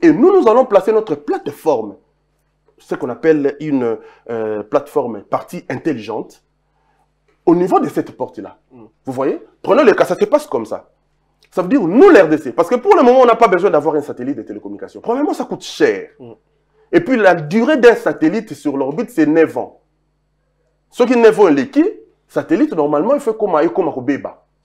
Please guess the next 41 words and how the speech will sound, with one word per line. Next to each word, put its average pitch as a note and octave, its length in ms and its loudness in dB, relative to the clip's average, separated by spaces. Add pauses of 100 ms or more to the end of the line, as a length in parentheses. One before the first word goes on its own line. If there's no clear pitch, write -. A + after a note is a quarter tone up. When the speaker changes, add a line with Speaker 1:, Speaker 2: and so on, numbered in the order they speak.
Speaker 2:
Ok, A2 120 -20
il C#3 180 -14
faut E3+ 120 -10
vous D#3+ 60 -8
bander A#2+ 240 -6
la G#2 120 -8
Speaker 1:
Il - 20 -6
Speaker 2:
route. G3+ 80 -2
Speaker 1:
faut, F#3 180 -6
donc, G#3+ 240 2
on A#3 40 6
bande B3+ 180 4
la B3 140 4
soute, C4+ 200 -4
tu F#3 160 -2
sais, - 80 -10
quand E4 60 -2
il C4+ 100 -2
y C#4+ 60 -8
a G3 100 -2
libanda, F3 400 -2
on E3 60 -10
est D#3 80 -2
comme A#3+ 160 -4
un F#3 60 0
satellite, F3 360 -8
on F3 80 -4
est E3+ 140 -2
en B2+ 80 -2
poubelle. A#2 480 -8
Et D3 80 -4
c'est G3+ 140 -2
belé F#3+ 220 2
en G3 60 -2
orbite. A2+ 440 -10 (580)
Vous A2 60 -14
voyez ? A#2 320 -8 (180)
Un C4+ 80 4
satellite F#3 400 -4
coûte - 200 -12
cher. - 520 -12